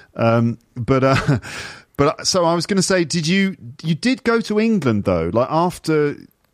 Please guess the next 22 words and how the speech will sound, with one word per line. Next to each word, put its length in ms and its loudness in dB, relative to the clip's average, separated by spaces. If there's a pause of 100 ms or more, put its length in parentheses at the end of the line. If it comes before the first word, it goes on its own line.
(340)
like, 160 2
all 140 2
this 160 0
time 380 0
where 180 2
it 40 0
was 180 -2
just 240 -2
Germany 560 2
and 160 0
just, 200 -2
like, 140 0
learning 240 2
school, 380 -2
learning 440 -2
English 240 -4
at 120 -6
school, 340 2
and 100 0
then 200 0 (300)
going 180 2
to, 280 -2